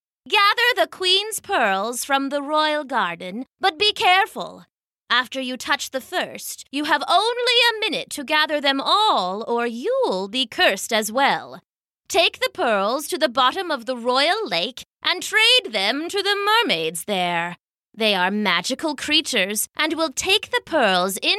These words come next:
trade for a spoonful of cure. Give the cure to the princess, and that should," The quill froze there in place, but luckily, the wizard had gotten far enough. "Okay, we need to get the pearls,"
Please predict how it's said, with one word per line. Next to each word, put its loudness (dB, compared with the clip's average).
trade 0
for 0
a 4
spoonful 0
of -4
cure. -4
Give 0
the -2
cure 4
to 0
the 2
princess, 0
and 2
that 2
should," 2
The -2
quill 0
froze 0
there -4
in -4
place, -4
but 2
luckily, -2
the -4
wizard 2
had -4
gotten 0
far 2
enough. -4
"Okay, 2
we 0
need 2
to -2
get 2
the -2
pearls," -2